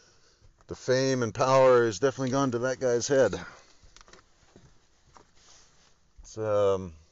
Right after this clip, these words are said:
I don't know. Our, our country has to get our shit together. This Trumpism shit has to dissipate quickly. It doesn't mean embracing some kind of leftist ideology, but we, we gotta get away from fascism.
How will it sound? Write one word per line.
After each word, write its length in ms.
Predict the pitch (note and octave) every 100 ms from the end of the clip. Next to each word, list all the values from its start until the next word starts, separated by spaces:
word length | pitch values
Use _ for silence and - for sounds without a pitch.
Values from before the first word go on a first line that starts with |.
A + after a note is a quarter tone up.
| _ _ _ _ _ _ _ _ _ _ _ _ _ -
I 40 |
don't 100 | G2
know. 220 | A#2 F#2+ F2+
Our, 160 | G2+ -
our 80 |
country 300 | A2 C#3+ C3
has 180 | A#2+ A#2+
to 80 | A2+
get 120 | A2
our 80 | G2
shit 200 | - G#2
together. 340 | F#2+ G2+ F2+
This 200 | D#2 E2+
Trumpism 520 | - A#2+ A#2+ G#2 G2 F2+
shit 320 | - G2+ -
has 240 | G2+ F#2
to 240 | - F#2+ F2
dissipate 580 | F2+ G#2 F2+ F#2+ E2+
quickly. 380 | - G2 F2+ E2 - _ - _ -
It 60 |
doesn't 220 | F#2+ G2
mean 160 | F#2+ F#2+
embracing 500 | F2+ G2 G2+ - G2
some 240 | - G#2
kind 220 | F#2+ G2 F#2
of 100 | E2 _ _ _
leftist 520 | F2+ G#2 - G#2 -
ideology, 720 | G#2 G#2 F#2+ G#2 G#2 F#2 E2+ E2+
but 220 | E2+ D2 _ _ _ _ _ _ _
we, 220 | - G2+
we 160 | F#2 G#2+
gotta 240 | G#2+ G2+
get 160 | F#2 G2
away 200 | F#2+ G2
from 180 | - F2
fascism. 580 | - G2 - E2 C#2